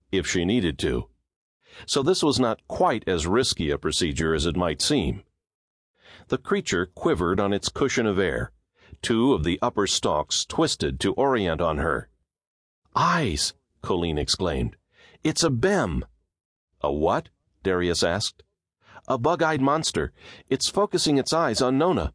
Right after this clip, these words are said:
"Those look more like snail eyes to me," Darius said,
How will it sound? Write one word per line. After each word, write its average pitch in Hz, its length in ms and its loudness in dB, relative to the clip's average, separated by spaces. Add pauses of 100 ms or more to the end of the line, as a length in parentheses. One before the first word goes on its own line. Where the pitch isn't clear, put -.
(760)
"Those 104 200 2
look 120 220 0
more 113 160 2
like 101 220 0
snail 127 400 2
eyes 73 300 0
to 87 80 -2
me," 98 320 0 (280)
Darius 76 380 0
said, 69 300 -2